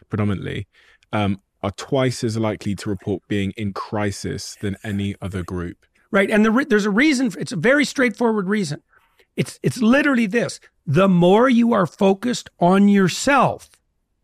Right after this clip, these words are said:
Speaker 2: the more miserable you are. It's, it's as simple as that.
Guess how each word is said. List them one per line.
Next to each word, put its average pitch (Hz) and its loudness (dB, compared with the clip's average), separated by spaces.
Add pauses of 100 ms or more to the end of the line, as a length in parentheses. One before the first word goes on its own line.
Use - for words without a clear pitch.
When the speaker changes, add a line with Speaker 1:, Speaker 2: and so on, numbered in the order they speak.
(320)
Speaker 2:
the 160 2
more 196 6
miserable 160 0
you 202 0
are. 240 -2 (920)
It's, - -6
it's - -6
as 196 -6
simple 285 0
as 165 -2
that. 285 -2